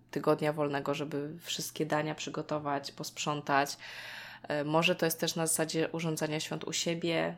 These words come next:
kiedy, kiedy chcemy sprostać temu, co kiedyś było u innych i, i wiemy, że może być jakieś porównywanie, ocenianie.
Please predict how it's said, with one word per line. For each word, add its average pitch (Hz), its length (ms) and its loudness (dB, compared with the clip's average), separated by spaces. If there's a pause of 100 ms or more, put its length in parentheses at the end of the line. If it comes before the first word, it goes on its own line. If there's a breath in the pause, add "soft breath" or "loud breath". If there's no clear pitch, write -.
kiedy, 160 320 -2
kiedy 156 280 -6
chcemy 156 300 -6
sprostać - 680 -4 (200)
temu, 151 280 -2
co 147 380 0
kiedyś 147 440 -4 (280)
było 156 280 8
u - 200 4
innych 175 560 4
i, 160 500 0
i 156 60 -2
wiemy, 151 260 -2
że 156 120 -6
może 156 260 -6
być 151 200 -8
jakieś - 220 -10
porównywanie, 156 720 0
ocenianie. 156 640 0